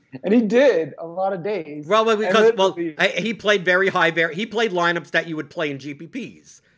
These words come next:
Speaker 2: He would play cash game lineups
Speaker 1: Yeah.
Speaker 2: where it's like, okay, the three
Speaker 1: Yeah,
Speaker 2: top
Speaker 1: he, he
Speaker 2: high
Speaker 1: was
Speaker 2: goal
Speaker 1: making
Speaker 2: scoring
Speaker 1: G P P lineups.
Speaker 2: team, right? Like,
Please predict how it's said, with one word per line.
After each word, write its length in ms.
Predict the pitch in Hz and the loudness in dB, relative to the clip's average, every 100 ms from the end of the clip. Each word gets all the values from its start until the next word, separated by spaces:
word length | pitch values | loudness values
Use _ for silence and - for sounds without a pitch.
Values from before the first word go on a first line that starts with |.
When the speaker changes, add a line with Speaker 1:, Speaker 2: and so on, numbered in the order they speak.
| _ _ _ _ _ _ _ | _ _ _ _ _ _ _
Speaker 2:
He 100 | 180 | 0
would 140 | 208 | 2
play 160 | 214 202 | 2 0
cash 320 | 214 208 202 | 2 2 2
game 160 | 190 185 | -2 0
lineups 300 | 202 208 147 | 2 2 2
Speaker 1:
Yeah. 100 | 156 | -2
Speaker 2:
where 60 | |
it's 100 | 147 | -2
like, 160 | 160 151 | -2 0
okay, 300 | 185 185 180 | -2 0 -2
the 80 | 151 | -2
three 280 | 170 208 214 | -4 -2 2
Speaker 1:
Yeah, 100 | 208 | 2
Speaker 2:
top 140 | 202 | 2
Speaker 1:
he, 60 | 254 | 2
he 40 | |
Speaker 2:
high 160 | 208 208 | 2 2
Speaker 1:
was 140 | 240 | 2
Speaker 2:
goal 240 | 254 208 214 | 2 4 4
Speaker 1:
making 200 | 247 214 | 4 2
Speaker 2:
scoring 260 | 214 185 | 2 0
Speaker 1:
G 80 | 196 | -6
P 60 | - - | -14 -12
P 80 | 285 | -10
lineups. 120 | 190 | -6
Speaker 2:
team, 340 | 226 214 - _ | -6 -6 -8 _
right? 280 | 175 240 170 | 2 2 4
Like, 200 | 170 160 | 2 0